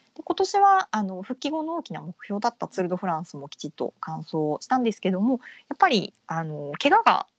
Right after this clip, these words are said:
すごく、こう、お-、大きかったので、体への負担が、まあ、すごく、あの、強かったと、大きかったということで、あの、新しいチャレンジに、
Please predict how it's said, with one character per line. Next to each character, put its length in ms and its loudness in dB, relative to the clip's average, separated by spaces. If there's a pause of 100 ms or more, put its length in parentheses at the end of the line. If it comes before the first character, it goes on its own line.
(180)
す 140 -6
ご 100 6
く、 240 -6 (160)
こ 720 -10 (800)
う、 40 0
お-、 80 -4 (100)
大 140 2
き 100 -10
か 100 6
っ 80 -2
た 140 -14
の 140 -18
で、 260 -4 (400)
体 300 -4
へ 60 -6
の 80 -6
負 80 -18
担 200 -10
が、 100 -12
ま 120 -12
あ、 40 -16
す 80 -16
ご 120 -4
く、 260 -10 (140)
あ 160 -12
の、 180 -16
強 160 -4
か 80 -2
っ 60 -6
た 100 -18
と、 140 -20 (400)
大 120 -6
き 100 -12
か 120 0
っ 80 -8
た 100 -14
と 80 -18
い 40 -12
う 40 -12
こ 120 -20
と 120 -12
で、 280 0
あ 100 -12
の、 360 -16 (260)
新 280 0
し 120 -10
い 40 -6
チ 100 -8
ャ 40 -2
レ 80 0
ン 60 -2
ジ 140 -4
に、 240 -6